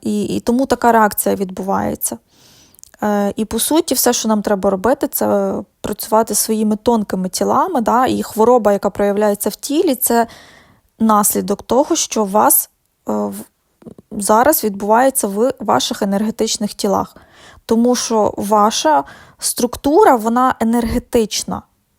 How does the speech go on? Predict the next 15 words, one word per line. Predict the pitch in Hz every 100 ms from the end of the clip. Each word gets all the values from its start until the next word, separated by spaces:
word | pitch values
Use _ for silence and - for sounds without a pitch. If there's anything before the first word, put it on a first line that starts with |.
| _ _ _ _ _ _
Наша | 208 202 190 -
структура, | - - - - 185 185
вона | 190 196 214 226
енергетична, | 226 220 214 220 - 233 214 - - 208 208 _ _ _ _
вібраційна. | 202 214 208 247 240 - 220 190 185 - - _ _ _ _ _ _ _ _ _ _ _ - _
І, | - 220 214
е, | 202 - _ _ _ _ _ _ _ _ _ _ _ - _ - - 202 202 202
говорила | 196 202 202 202 202 196 190
я | 190
про | 190 196
те, | - 202
що, | 202 - 202 196 - - - - -
е, | 220 202 202 196 - - _ _ _ - - _ _ _ _
нам | 226 233 262 269 240
навіть | 247 240 226 -